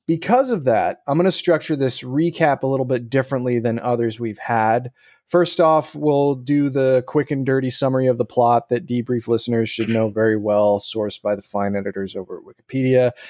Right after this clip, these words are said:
And after that, we'll actually tackle the discussion on a per character basis, because, you know, the plot for this episode takes quite a backseat to the character work. Um,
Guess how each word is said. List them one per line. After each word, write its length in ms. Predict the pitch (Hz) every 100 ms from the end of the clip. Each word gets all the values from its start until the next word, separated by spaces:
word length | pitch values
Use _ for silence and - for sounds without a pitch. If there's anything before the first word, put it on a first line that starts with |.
| - -
And 120 | 131
after 240 | 147 143
that, 220 | 135 131 127
we'll 140 | 123
actually 300 | 120 - 127
tackle 360 | - 120 110 117
the 80 | 117
discussion 580 | 113 - 120 110 117 123
on 160 | 123
a 120 | 120 117
per 380 | - - 127 120
character 600 | - - 131 151 - 185
basis, 600 | 160 170 180 226 233 - - - - _ -
because, 800 | 151 - 156 147 139 131 - -
you 80 | 160
know, 100 | 147
the 80 | 131
plot 540 | - 180 196 220 -
for 160 | - 165
this 180 | 151 -
episode 680 | 143 135 - 139 131 123
takes 500 | - 143 131 - - - _ _
quite 260 | - 156 151
a 40 |
backseat 840 | 127 117 113 - - 113 95 - - _ _ _ _
to 340 | - 117 113 107
the 80 | 104
character 400 | 127 110 - 82
work. 340 | 69 - _ _ _ _ _
Um, 540 | 110 107 104 98 98